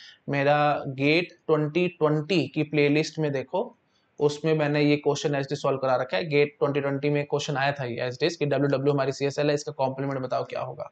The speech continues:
ठीक है, तो इसका complement सीएफ़एल निकलता है, Please ध्यान रखना ये बात,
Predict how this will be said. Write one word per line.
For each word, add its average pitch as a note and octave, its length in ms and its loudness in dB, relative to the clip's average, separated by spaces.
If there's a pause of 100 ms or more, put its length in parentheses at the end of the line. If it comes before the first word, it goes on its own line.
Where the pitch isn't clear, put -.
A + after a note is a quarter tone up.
(140)
ठीक C3+ 140 -4
है, F#3+ 60 2 (360)
तो D3 60 -2
इसका C#3+ 140 2
complement C#3+ 420 0
सीएफ़एल E3 480 0
निकलता C3 420 -16
है, - 160 -18
Please D3 200 2
ध्यान B2 260 -4
रखना - 280 -14
ये - 120 -8
बात, - 140 -12